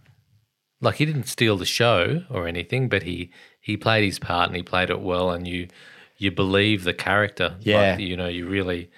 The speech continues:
Speaker 1: you really, you, you forget any other role he's played and you're, you're with him there.
Speaker 2: Yep, hundred percent. Um, yeah, that's cool.
Speaker 1: Hmm.
Speaker 2: I wish, I wish Maestro was here with his moment.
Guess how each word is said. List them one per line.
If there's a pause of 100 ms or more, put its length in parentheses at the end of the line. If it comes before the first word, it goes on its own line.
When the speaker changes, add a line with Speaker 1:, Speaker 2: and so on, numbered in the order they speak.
(500)
Speaker 1:
you
really,
you,
you
forget
any
other
role
he's
played
and
you're,
you're
with
him
there. (380)
Speaker 2:
Yep, (520)
hundred
percent. (800)
Um, (360)
yeah,
that's
cool. (380)
Speaker 1:
Hmm. (200)
Speaker 2:
I
wish,
I
wish
Maestro
was
here
with
his
moment.